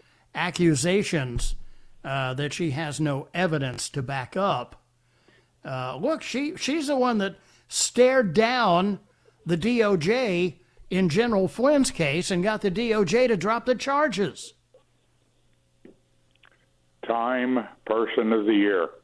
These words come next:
Speaker 1: Yeah.
Speaker 2: If,
Speaker 1: If, uh,
Speaker 2: if, if it works.
Speaker 1: if,
Speaker 2: I mean,
Speaker 1: if,
Speaker 2: there,
Speaker 1: yeah.
Speaker 2: there is somebody who's a bona fide candidate. Hey, it will be interesting to see what happens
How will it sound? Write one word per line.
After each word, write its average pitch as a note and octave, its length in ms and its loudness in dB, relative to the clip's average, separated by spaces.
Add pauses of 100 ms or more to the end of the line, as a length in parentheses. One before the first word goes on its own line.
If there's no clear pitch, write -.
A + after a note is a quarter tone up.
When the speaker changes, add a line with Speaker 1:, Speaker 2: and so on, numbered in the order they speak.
(300)
Speaker 1:
Yeah. D3 280 -4 (720)
Speaker 2:
If, D#3 180 2
Speaker 1:
If, - 100 -12
uh, C#3 240 2
Speaker 2:
if, A2+ 320 0
if - 60 -2
it A#2+ 60 4
works. A#2+ 360 0 (640)
Speaker 1:
if, C3+ 140 -4
Speaker 2:
I F#2+ 40 -2
mean, G2+ 220 -2
Speaker 1:
if, G2 40 -2
Speaker 2:
there, G#2+ 320 2
Speaker 1:
yeah. G#2+ 60 0
Speaker 2:
there A2 360 2
is F#2+ 120 -2
somebody G#2 440 0
who's G2 260 0
a F2+ 40 0
bona G#2 460 -2
fide G#2 340 0
candidate. G#2 520 0 (340)
Hey, B2+ 140 2
it B2+ 60 2
will A#2 180 4
be A#2+ 220 0
interesting A#2 560 -2
to F#2+ 80 -2 (100)
see A#2 140 4
what G#2+ 180 2
happens G#2 480 -2